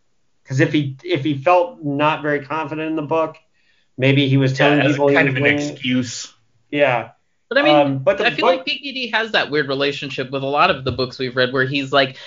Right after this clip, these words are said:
Speaker 3: conflicted about it. And I, I get it. I understand that.
Speaker 2: Sure.
Speaker 3: I, <clears throat> I have a, I, I have a question for you guys, and we can walk down this road a little bit, which is kind of off topic, but whatever. Um, do you think that that's even doable in twenty twenty-one?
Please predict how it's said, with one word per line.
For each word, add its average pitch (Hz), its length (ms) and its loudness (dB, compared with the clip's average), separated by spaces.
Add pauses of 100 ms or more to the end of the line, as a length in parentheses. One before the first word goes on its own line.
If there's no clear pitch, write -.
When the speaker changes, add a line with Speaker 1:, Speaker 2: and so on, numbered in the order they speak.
(180)
Speaker 3:
conflicted 220 480 2
about 127 240 4
it. - 120 -2
And 214 100 0
I, 294 460 2
I 269 180 2
get 131 200 2
it. 196 280 2
I 190 180 2
understand 143 500 -4
that. 156 300 -2
Speaker 2:
Sure. 170 100 4
Speaker 3:
I, 185 320 -2 (320)
<clears throat> - 320 -20
I 202 340 2
have 285 120 4
a, 247 120 0
I, 165 120 0 (460)
I 233 60 0
have 254 120 2
a 208 60 0
question - 640 -2
for - 160 -8
you 156 200 -2
guys, 135 320 4
and 135 100 -8
we 147 80 -6
can 143 120 -6
walk 139 260 0
down 135 160 2
this 131 160 -4
road 135 180 2
a 131 40 2
little 131 200 2
bit, 127 180 2
which 131 140 -4
is 127 80 -8
kind 135 200 0
of 127 80 -2
off 127 180 -2
topic, 123 420 -2
but 120 160 -4
whatever. 127 400 0 (520)
Um, 147 500 4 (580)
do 170 140 2
you 254 260 6
think 311 320 0
that 175 240 0
that's 156 300 0
even 185 260 -2
doable 156 600 2
in 151 120 -4
twenty 156 280 -2
twenty-one? 156 680 -2